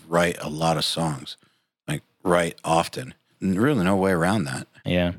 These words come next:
Speaker 2: We've hit a wall before. W-, when we were writing for our last album, we did five days a week for three months. It was not fun. We hated it. By the second month, we're like, "Holy fuck, this is too much." And we would have days where nothing would get done.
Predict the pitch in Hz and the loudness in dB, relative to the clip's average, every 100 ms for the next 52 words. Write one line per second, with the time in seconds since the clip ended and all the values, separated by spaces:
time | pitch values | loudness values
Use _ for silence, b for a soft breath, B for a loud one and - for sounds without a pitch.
0 | - 120 151 196 190 113 110 107 104 110 | -2 2 2 2 2 2 2 0 0 2
1 | 107 98 - 117 107 117 131 143 123 120 | 2 2 -2 -2 0 2 2 2 2 0
2 | 117 104 101 98 - 98 98 98 - 95 | 2 2 4 4 2 2 2 0 2 2
3 | 92 95 90 87 95 - - 90 87 - | 2 0 0 -2 -2 -4 -2 -2 -2 -4
4 | - b 196 208 98 110 127 - 107 82 | -12 b 0 0 2 0 0 0 -2 -2
5 | 107 - _ - 147 160 131 120 113 90 | -8 -16 _ 0 2 2 0 2 0 0
6 | - - - 117 131 135 127 139 135 123 | -8 -12 -2 2 4 2 2 2 2 2
7 | 120 - 127 104 92 - - - 135 139 | 0 2 2 0 -2 -10 -6 0 2 4
8 | 147 139 127 - 117 104 - 107 - 104 | 4 2 0 0 0 0 -2 -2 0 -2
9 | - - 107 98 90 - - B B - | -2 -2 0 0 -2 -4 -8 B B 2
10 | 110 120 127 113 107 110 131 143 104 90 | 4 4 2 2 2 2 2 0 0 0
11 | - 123 117 110 104 92 - 87 131 | 0 2 2 2 2 2 2 2 -2